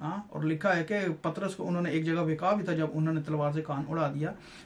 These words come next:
तो पकड़ने के लिए आए थे, कि "अगर मैं दुआ करूँ तो, ए, अभी जो है ना, ए, तुमन, हाँ, ए, बारह तुमन, ए, जो है ना वो आ जाएंगे, हज़ारों के हिसाब से फरिश्ते, ए, यानी कि आ जाएंगे।" So, लेकिन खुदा ने कहा था, "नविश्ते कैसे पूरे होंगे?"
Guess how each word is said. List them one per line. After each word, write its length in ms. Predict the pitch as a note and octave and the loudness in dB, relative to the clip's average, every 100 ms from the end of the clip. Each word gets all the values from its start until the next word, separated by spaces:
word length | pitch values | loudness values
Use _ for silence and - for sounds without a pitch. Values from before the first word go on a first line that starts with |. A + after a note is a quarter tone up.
| - | 6
तो 100 | D#3 | 6
पकड़ने 380 | D#3 E3 E3 | 4 2 2
के 100 | E3+ | 2
लिए 100 | E3+ | 2
आए 120 | D3+ D#3 | 4 4
थे, 160 | G3+ A3 - - - | 0 -2 -8 -18 0
कि 60 | G#3+ | 4
"अगर 460 | G#3 F#3 F#3 G#3 | 6 4 6 8
मैं 440 | G#3 F#3 G3+ A#3 G#3 | 8 8 8 8 6
दुआ 240 | E3+ D#3+ | 6 6
करूँ 300 | D#3 D#3+ F#3+ | 6 2 2
तो, 420 | G#3 G#3+ F#3+ D#3 | 4 4 4 4
ए, 360 | D3 D#3 D3+ D3+ | 4 4 2 2
अभी 260 | F3+ G#3+ C4 | 2 4 4
जो 160 | G3 D#3 | 6 6
है 80 | |
ना, 280 | D3+ D#3 C3+ D3 | 6 4 2 0
ए, 80 | D3 - | -2 4
तुमन, 320 | G#3+ G#3+ C3 - - | 8 8 4 -4 -6
हाँ, 300 | D#3+ G3+ - - - - | -4 -4 -8 -18 -20 -2
ए, 60 | D#3+ | 2
बारह 280 | D3+ F#3+ G#3 | 6 10 10
तुमन, 320 | G3+ D#3+ C3 - - - - - | 10 4 2 -2 -16 -20 -20 -4
ए, 100 | D#3+ | 0
जो 200 | D3 D#3 | 4 6
है 80 | D3+ | 6
ना 80 | D#3 | 6
वो 140 | D3+ | 4
आ 200 | D#3 C#3 | 2 0
जाएंगे, 300 | C#3 D3+ C#3 - - - - | 0 -2 -2 -8 -16 -20 -4
हज़ारों 500 | E3+ D#3+ E3 F3 G3 | 0 4 4 6 4
के 100 | F#3 | 4
हिसाब 220 | F3+ D#3+ C#3 | 0 0 -2
से 120 | D3 | -4
फरिश्ते, 500 | D3+ D#3 - E3+ C#3+ - - | -4 -6 -4 -4 -4 -8 -4
ए, 140 | C#3+ C3 | -2 0
यानी 160 | C#3 C3+ | -2 -2
कि 120 | C3+ | -4
आ 100 | C3 | -8
जाएंगे।" 320 | A2+ - - - - - - | -8 -12 -14 -20 -20 -14 2
So, 380 | G#3+ F3+ D#3 D3 D#3 | 4 6 4 2 0
लेकिन 300 | D#3 D#3+ D#3 | 0 0 -2
खुदा 200 | E3 E3 | -2 -2
ने 100 | F3 | 0
कहा 120 | F3+ | -2
था, 100 | G#3 | 0
"नविश्ते 440 | F3 F3+ - C#4+ | 0 0 -2 -2
कैसे 260 | C4+ F3 D#3 | -2 -2 -4
पूरे 240 | C#3+ C#3 | -6 -6
होंगे?" 240 | C#3+ - | -6 -8